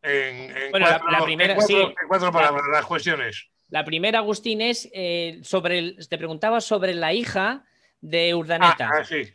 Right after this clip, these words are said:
Speaker 2: ¿Por qué se
Speaker 1: Eso,
Speaker 2: sabe? Sí,
Speaker 1: sí,
Speaker 2: y luego
Speaker 1: sí.
Speaker 2: sobre
Speaker 1: Bueno,
Speaker 2: la plaza.
Speaker 1: bueno, hay,
Speaker 2: Sí.
Speaker 1: hay que recordar una cosa: que, eh, la Iglesia Católica solo establece taxativamente los libros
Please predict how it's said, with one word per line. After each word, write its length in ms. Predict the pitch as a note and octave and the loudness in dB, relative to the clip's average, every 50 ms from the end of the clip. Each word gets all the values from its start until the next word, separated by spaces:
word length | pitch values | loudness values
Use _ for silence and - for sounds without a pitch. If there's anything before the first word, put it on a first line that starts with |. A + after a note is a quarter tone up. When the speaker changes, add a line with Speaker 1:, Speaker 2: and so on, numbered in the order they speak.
| _ - | _ -2
Speaker 2:
¿Por 180 | F3 F3 F3 | -2 -2 0
qué 120 | - A3+ A3 | 0 -2 2
se 140 | - A#3+ | 2 2
Speaker 1:
Eso, 100 | G#3+ - | 2 4
Speaker 2:
sabe? 560 | - A3 G#3+ G#3+ G#3+ G#3+ G#3+ G#3+ G#3+ G#3+ A3 A#3 | 2 2 2 2 2 0 0 0 0 -2 -4 -6
Sí, 140 | - - F#3+ | -6 -4 -2
Speaker 1:
sí, 60 | E3 | 2
Speaker 2:
y 200 | D#3 D#3 D3 D3+ | 2 2 2 2
luego 220 | D3+ F#3 G3 G#3 A3 | 2 2 2 2 0
Speaker 1:
sí. 80 | - | 0
Speaker 2:
sobre 200 | - F#3+ F3+ F3 | 0 0 2 2
Speaker 1:
Bueno, 160 | F3+ E3+ E3 D#3+ | 2 2 2 2
Speaker 2:
la 60 | - | 2
plaza. 260 | - F#3 G#3 G3+ F3+ F3+ | 2 2 2 2 2 0
Speaker 1:
bueno, 220 | F3 D#3+ D3 D3+ - | 0 -6 -8 -6 -2
hay, 220 | D3 D3 D3+ C#3+ | 0 2 2 2
Speaker 2:
Sí. 80 | C3+ C#3 | 2 0
Speaker 1:
hay 180 | C#3+ D#3 E3 - | 0 0 2 2
que 120 | E3 F3+ | 0 0
recordar 520 | F3+ F3+ F3 D#3+ F3 E3+ D#3+ E3+ E3+ E3 | 0 0 0 0 0 0 2 2 2 2
una 220 | E3 D#3+ D#3 D3 C#3+ | 0 -2 -4 -4 -4
cosa: 380 | C3 C3 A#2 - A#2+ G#2 G2 - _ _ _ _ _ _ _ _ _ _ _ _ | -6 -10 -10 -10 -12 -12 -12 -16 _ _ _ _ _ _ _ _ _ _ _ _
que, 560 | - - D#3 D#3 D3+ D3+ D3 D3 C#3+ C#3+ - _ _ | -4 0 2 2 4 4 4 2 0 -2 -6 _ _
eh, 800 | - D3+ D3 C#3+ C#3 C3+ C3+ C3+ C3 B2+ B2+ B2+ B2+ B2+ - - _ _ | -10 -4 -2 0 2 2 2 2 0 0 0 -2 -2 -4 -6 -8 _ _
la 480 | C#3 C3 C3+ C3+ C#3 C#3 C#3 C3+ C3+ C3 | -8 -2 0 0 2 2 2 0 0 -2
Iglesia 480 | C3 C3+ C#3+ E3 E3+ D#3+ - F#3 F3+ | -2 -4 -6 -8 -8 -6 -4 -4 -4
Católica 680 | F3 F3+ F3 E3+ E3 D#3 D#3 D3 - C#3 C#3+ C#3 C#3 C3+ - | -4 -4 -4 -4 -6 -6 -6 -8 -8 -6 -4 -4 -4 -6 -8
solo 440 | - E3 D#3+ D#3+ D#3+ D#3 D#3 - _ | -8 -6 -4 -2 0 -2 -2 -4 _
establece 960 | D3 C3+ A2 - - C#3 C#3 C#3 C#3+ D3 C#3+ C#3 - - C3+ C3 B2 A2+ - _ _ _ _ _ _ _ _ | -14 -14 -14 -10 -8 -8 -6 -4 -4 -4 -4 -4 -6 -4 -4 -4 -4 -6 -10 _ _ _ _ _ _ _ _
taxativamente 1160 | _ C3+ C#3 C3 - C3+ C3 B2 D3 D3 D3 D3 D3 D3 D3 C#3+ A#2+ A2+ C#3 C#3 C3+ C3 B2+ A#2+ | _ -4 -4 -4 -4 -8 -6 -4 0 0 0 0 0 -2 -4 -6 -4 -4 -2 0 0 -2 -2 -6
los 340 | A#2 A#2+ A#2+ A#2+ A#2 G#2+ A2+ | -8 -8 -8 -8 -8 -10 -12
libros 720 | C#3 C#3+ C#3+ C#3+ C3+ C3 C3 C3+ C3+ C3+ C3 C3 A#2 | -10 -8 -8 -6 -6 -6 -6 -6 -4 -4 -6 -6 -8